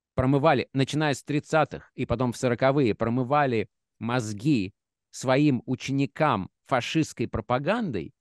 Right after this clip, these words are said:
многие из этих преподавателей потом вышли из этого и стали нормальными людьми. А те, кого они изуродовали, эти дети, уже не стали никогда».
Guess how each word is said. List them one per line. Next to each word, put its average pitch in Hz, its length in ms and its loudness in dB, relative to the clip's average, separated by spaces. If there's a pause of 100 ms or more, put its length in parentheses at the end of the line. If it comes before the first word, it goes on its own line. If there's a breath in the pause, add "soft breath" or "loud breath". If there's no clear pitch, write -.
(420)
многие 170 640 4
из 135 180 2
этих 151 300 -2
преподавателей 135 1000 0
потом 135 400 2
вышли 160 380 -2
из 127 120 0
этого 117 320 0
и 123 140 -6
стали 143 320 0
нормальными 127 640 0
людьми. 113 520 -4 (560)
А 123 120 2
те, 156 260 2
кого 131 360 4
они 131 320 4
изуродовали, 127 1120 0
эти 120 280 -2
дети, 101 640 0 (300)
уже 131 200 2
не 143 140 4
стали 143 380 2
никогда». 110 920 -2